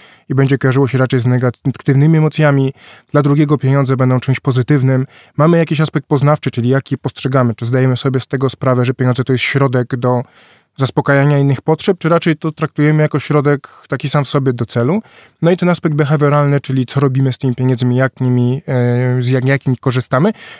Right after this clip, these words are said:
No i z tego wychodzą już te kolejne rzeczy, kolejny poziom, czyli czy inwestujemy, czy się ubezpieczamy, jak księgujemy pieniądze, jak nimi zarządzamy. I to była taka rzecz, która to, to narzędzie naukowe pozwoliło nam potem,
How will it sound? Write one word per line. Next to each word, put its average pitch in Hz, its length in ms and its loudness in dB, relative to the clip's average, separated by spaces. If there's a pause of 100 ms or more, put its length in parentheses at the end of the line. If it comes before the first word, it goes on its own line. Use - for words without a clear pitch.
(100)
No 190 60 4
i 196 80 4
z - 60 -8
tego 190 240 2
wychodzą 151 500 0
już 147 140 -4
te 147 140 -2
kolejne 143 420 0
rzeczy, 139 200 -2
kolejny 135 340 2
poziom, 135 320 0
czyli 120 220 -4
czy 117 100 -6
inwestujemy, 135 640 0
czy - 100 -8
się 120 120 -4
ubezpieczamy, 127 640 0 (420)
jak 135 140 -2
księgujemy 151 600 2
pieniądze, 135 380 0
jak 143 160 -2
nimi 147 140 2
zarządzamy. 123 560 -2 (640)
I - 80 -8
to 214 120 2
była 208 260 2
taka 143 240 -2
rzecz, 185 220 -2
która 160 340 0 (680)
to, 156 140 2
to 156 120 -2
narzędzie 170 340 2
naukowe 165 380 0
pozwoliło 147 600 2
nam 110 200 -2
potem, 160 440 -4